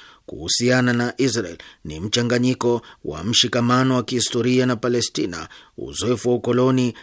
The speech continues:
na athari za kijiografia na za kisasa. Mtazamo huu unaweza kufupishwa katika nukta kadhaa kuu.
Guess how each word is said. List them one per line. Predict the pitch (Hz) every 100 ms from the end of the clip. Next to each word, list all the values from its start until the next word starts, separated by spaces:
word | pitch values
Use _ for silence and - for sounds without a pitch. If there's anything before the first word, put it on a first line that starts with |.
| -
na | 151 123
athari | - 127 127 117 113 - -
za | 120 127
kijiografia | - 120 113 110 107 - 104 92
na | 85 -
za | 85 87
kisasa. | 120 - 131 123 - 113 - _ _ _ _ _
Mtazamo | - - - - 120 120 117
huu | 131 123 113 - -
unaweza | 76 85 120 113
kufupishwa | - 123 127 104 131 120 127
katika | 117 117 113
nukta | 104 98 -
kadhaa | - 113 117 127
kuu. | - 147